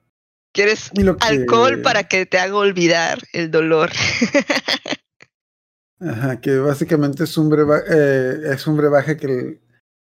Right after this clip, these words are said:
Speaker 2: va a hacer que ya no sienta el dolor de usar el agujero. Pero lo que le
Speaker 1: A
Speaker 2: aclara
Speaker 1: base
Speaker 2: que
Speaker 1: de dolor.
Speaker 2: Ajá, es como que, "Ok, nomás te va a quitar el dolor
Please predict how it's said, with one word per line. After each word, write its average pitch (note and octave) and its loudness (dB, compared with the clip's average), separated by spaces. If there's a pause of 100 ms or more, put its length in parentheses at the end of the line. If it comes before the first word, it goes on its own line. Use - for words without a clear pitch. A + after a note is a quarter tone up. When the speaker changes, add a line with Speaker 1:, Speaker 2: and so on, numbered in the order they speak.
(140)
Speaker 2:
va D#3+ 4
a D#3 4
hacer D#3 0
que D#3 -4
ya D3 2
no D3+ 0
sienta C#3 2 (180)
el C3+ -2
dolor B2+ -2
de C3+ -2
usar C3 -4
el B2+ -2
agujero. B2 -4 (800)
Pero E3+ 2
lo D#3+ 2
que D#3 0
le D3+ 4
Speaker 1:
A C#3 -2
Speaker 2:
aclara D3 4
Speaker 1:
base C#3+ 0
Speaker 2:
que G#3 2
Speaker 1:
de G3 0
dolor. E3+ -2 (480)
Speaker 2:
Ajá, C3+ -6 (180)
es - -12
como D3+ -2
que, D#3+ -4
"Ok, D#3+ 2 (640)
nomás D#3 2
te A3 0
va F#3 6
a E3+ -2
quitar F3+ 2
el F3 4
dolor C#3 2